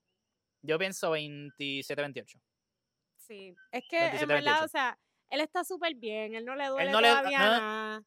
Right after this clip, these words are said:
Speaker 1: no es que no tiene lesiones, pero él fácil puede jugar por lo menos dos años más,
Speaker 2: Pero él
Speaker 1: mínimo.
Speaker 2: puede, exacto, y, y ganándose tres por año, <laughs> o sea, tú sabes,
Speaker 1: Imagínate.
Speaker 2: como ahí hay, vamos a decir que el año que viene gane tres,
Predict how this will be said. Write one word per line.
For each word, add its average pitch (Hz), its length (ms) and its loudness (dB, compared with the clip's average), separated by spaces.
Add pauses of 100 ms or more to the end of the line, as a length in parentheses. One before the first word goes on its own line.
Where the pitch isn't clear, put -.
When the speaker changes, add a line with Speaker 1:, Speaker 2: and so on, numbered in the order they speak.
(120)
Speaker 1:
no 202 100 2
es 208 60 2
que 294 100 2
no 277 80 4
tiene 240 240 2
lesiones, 180 340 0
pero 180 200 4
él 226 240 0
fácil 226 460 4
puede 190 120 2
jugar 202 160 2
por 190 140 2
lo 180 80 2
menos 175 340 2
dos 147 320 -2
años 123 220 -6
más, - 160 -20
Speaker 2:
Pero 285 180 0
él 285 60 0
Speaker 1:
mínimo. 320 180 6
Speaker 2:
puede, 294 160 -2
exacto, 254 560 -4
y, 285 140 -4
y 294 280 -4
ganándose 294 540 -2
tres 339 240 -4
por 349 140 0
año, 269 440 -2
<laughs> 262 60 -10
o 254 40 -20
sea, 277 160 -8 (440)
tú 381 260 -2
sabes, 285 280 -4
Speaker 1:
Imagínate. 127 480 -4
Speaker 2:
como 269 380 -12
ahí 254 160 -4
hay, 330 120 -6 (400)
vamos 370 240 -2
a 440 40 0
decir 403 200 -4
que 339 80 -6
el 294 60 -4
año 269 240 -10
que 302 100 -10
viene 311 240 -8
gane 302 260 -8
tres, 214 420 -6